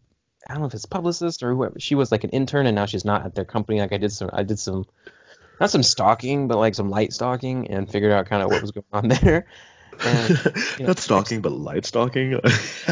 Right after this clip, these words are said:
Speaker 2: <laughs>
Speaker 1: like, and got this, like, excerpt from his new book that's gonna come out, and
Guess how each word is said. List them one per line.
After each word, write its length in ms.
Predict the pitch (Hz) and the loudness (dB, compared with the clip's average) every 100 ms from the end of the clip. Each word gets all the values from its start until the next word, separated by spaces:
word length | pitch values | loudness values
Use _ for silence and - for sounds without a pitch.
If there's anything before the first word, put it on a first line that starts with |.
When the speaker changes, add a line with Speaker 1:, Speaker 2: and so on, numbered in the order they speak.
| - - | -2 -4
Speaker 2:
<laughs> 720 | - _ _ _ - - - | -8 _ _ _ -20 -20 -18
Speaker 1:
like, 280 | - 104 - _ _ _ _ - | -12 -12 -14 _ _ _ _ -12
and 180 | 113 | -8
got 180 | 107 107 - | -6 -8 -4
this, 280 | 107 104 - | -4 -4 -10
like, 140 | 107 - | -12 -6
excerpt 340 | 113 - 113 | -6 -2 -2
from 120 | - 110 | -2 -2
his 160 | 107 | -2
new 140 | 110 107 | 0 2
book 240 | 107 104 | 2 2
that's 180 | 107 107 | -2 -4
gonna 180 | 107 107 | -4 -4
come 200 | 113 104 | -2 -2
out, 380 | 101 98 101 98 | 0 -2 -4 -6
and 680 | 95 95 104 101 104 104 | -12 -12 -14 -16 -16 -16